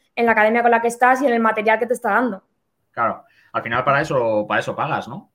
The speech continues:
Speaker 2: O sea, al final si,
Speaker 1: Claro.
Speaker 2: si yo elijo una academia es porque, porque creo que esa academia es la, la adecuada y,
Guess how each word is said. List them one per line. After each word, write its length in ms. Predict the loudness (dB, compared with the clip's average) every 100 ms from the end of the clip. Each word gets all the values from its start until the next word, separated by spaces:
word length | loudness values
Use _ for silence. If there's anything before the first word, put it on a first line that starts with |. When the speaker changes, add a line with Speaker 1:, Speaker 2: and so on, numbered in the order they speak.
| _
Speaker 2:
O 40 | -14
sea, 120 | -12
al 100 | -10
final 300 | -8 -6 -6
si, 140 | -4
Speaker 1:
Claro. 340 | -2 -2 -2 -6
Speaker 2:
si 160 | -6
yo 80 | -6
elijo 220 | -6 -8
una 140 | -8 -4
academia 480 | 0 0 0 -2
es 80 | -2
porque, 640 | -4 -6 -2 -2 -2 -2 -4
porque 340 | -10 -10 -12 -6
creo 260 | -2 -2
que 120 | -2 -4
esa 160 | -4
academia 440 | -4 -4 -4 -6 -6
es 80 |
la, 520 | -2 0 0 0 -2 -4
la 160 | -2 -2
adecuada 580 | -2 -4 -2 -2 -6 -14
y, 340 | -12 -10 -12